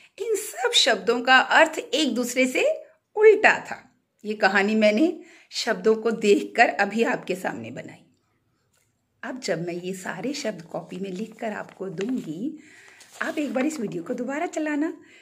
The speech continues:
जैसे जैसे शब्द आते जाएंगे वैसे वैसे कहानी में और कॉपी में दोनों मैच करेंगे, तो आपको लर्न करने में ईजी हो गए। एक बार और समझा दो, समझ लेते हैं,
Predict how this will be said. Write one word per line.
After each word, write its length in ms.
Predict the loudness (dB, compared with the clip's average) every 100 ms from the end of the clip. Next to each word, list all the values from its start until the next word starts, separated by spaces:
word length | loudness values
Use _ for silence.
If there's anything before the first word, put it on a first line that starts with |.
| _ -10
जैसे 320 | -8 -8 -10
जैसे 340 | -6 -4 -2 0
शब्द 300 | 2 2 2
आते 280 | 2 2 2
जाएंगे 420 | 2 2 0 -2
वैसे 280 | -4 -4 -6
वैसे 220 | -6 -8
कहानी 440 | -6 -2 -2 0 2
में 160 | 2 0 -8 _ _ _ _ _ _ 0
और 80 |
कॉपी 400 | 4 4 4 2
में 340 | 4 2 2 2
दोनों 260 | 4 6 2 -2
मैच 280 | 2 2 0
करेंगे, 340 | -4 -6 -6
तो 100 | -4
आपको 200 | -6 0
लर्न 280 | 4 4 4
करने 260 | 0 0 2
में 100 | 2
ईजी 220 | 2 2
हो 140 | 0 0
गए। 220 | -4 -6 -14 _ _ _ _ _ _ -20 _ _ -14
एक 140 | -6
बार 140 | -4
और 120 | -2 -4
समझा 420 | -6 -6 -4 -6
दो, 160 | -6 -10 -16 _ _ _ _ _ _ _ _ _ -16
समझ 340 | -12 -12 -14
लेते 380 | -18 -20 -20 -20
हैं, 100 | _